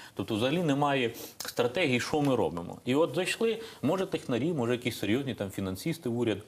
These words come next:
і вони кажуть, їм завдання, треба скоротити кількість грошей, що ми витрачаємо з бюджету. І під ш-, і ц-, під це що попадає? Під це попадає простий громадянин. Ну, це ж не таємниця, що, ну, всі говорили сто раз, з уряду говорили, що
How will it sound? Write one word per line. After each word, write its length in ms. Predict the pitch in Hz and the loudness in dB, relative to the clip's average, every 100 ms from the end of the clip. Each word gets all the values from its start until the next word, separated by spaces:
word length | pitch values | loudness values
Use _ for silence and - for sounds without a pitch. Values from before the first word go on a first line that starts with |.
| - - - _ - _ - | -18 -20 -20 _ -20 _ 0
і 60 | |
вони 220 | 131 139 | 2 4
кажуть, 260 | 120 95 87 - - - | 4 4 2 -2 -14 -2
їм 200 | 147 190 | 0 4
завдання, 440 | 160 131 98 90 | 4 4 2 2
треба 300 | 90 170 170 | 2 2 2
скоротити 680 | 156 - 131 120 123 117 104 101 - - | 2 0 0 0 0 0 -4 -6 -16 -6
кількість 340 | 139 123 113 | -2 0 0
грошей, 420 | 101 107 - 170 170 - - - - - - _ - | 0 0 2 2 0 -6 -20 -20 -20 -20 -20 _ -6
що 120 | - | 0
ми 80 | 135 | 4
витрачаємо 500 | 127 117 104 110 101 | 4 2 0 0 0
з 40 | |
бюджету. 360 | 95 85 92 - - | -2 -4 -6 -6 -4
І 100 | 131 | -2
під 220 | 120 147 | -2 -4
ш-, 120 | - - | -4 -2
і 120 | 120 | -2
ц-, 180 | - 127 | -4 -6
під 220 | - - | -6 0
це 160 | 170 | 0
що 180 | 156 135 | 0 -2
попадає? 560 | 101 98 85 78 80 87 - - - | -2 -2 -2 0 -2 -4 -8 -18 -10
Під 140 | 131 127 | -4 0
це 80 | |
попадає 300 | 160 147 127 | 2 2 0
простий 380 | 113 120 - 117 | 2 -2 0 0
громадянин. 640 | 92 98 95 90 87 82 85 120 - - - | 2 0 -2 -2 -2 -2 -4 -10 -20 -20 -6
Ну, 100 | 113 | -4
це 140 | - | 0
ж 60 | 120 | 0
не 100 | 131 | 0
таємниця, 500 | 127 151 180 202 110 | 0 -2 -2 -2 -2
що, 240 | - 98 92 - | -2 -2 -4 -4
ну, 80 | 127 | -2
всі 220 | 139 - | 0 0
говорили 400 | 143 123 123 107 | 2 2 2 0
сто 200 | 104 - | 0 0
раз, 180 | 98 87 | 2 2
з 40 | |
уряду 320 | 110 143 101 104 | 0 0 0 -2
говорили, 340 | 110 110 95 | 0 0 0
що 200 | - 98 | -2 -6